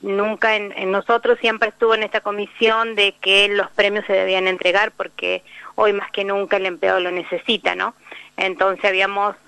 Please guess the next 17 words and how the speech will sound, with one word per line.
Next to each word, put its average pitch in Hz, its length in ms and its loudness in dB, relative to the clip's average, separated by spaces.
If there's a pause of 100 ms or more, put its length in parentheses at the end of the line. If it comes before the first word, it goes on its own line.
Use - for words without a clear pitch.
eh, 90 460 -2 (300)
eh, - 300 -10 (280)
acordado, 208 720 2
si 208 80 -8
bien 226 160 0
nosotros 226 420 -2
ya 214 80 0
teníamos 214 520 -2
parte 208 360 0
de 196 120 -2
la 180 120 0
fiesta 214 420 2
ya 185 340 0
organizada 190 760 2
antes 185 220 -6
de 202 80 -4
marzo 208 460 0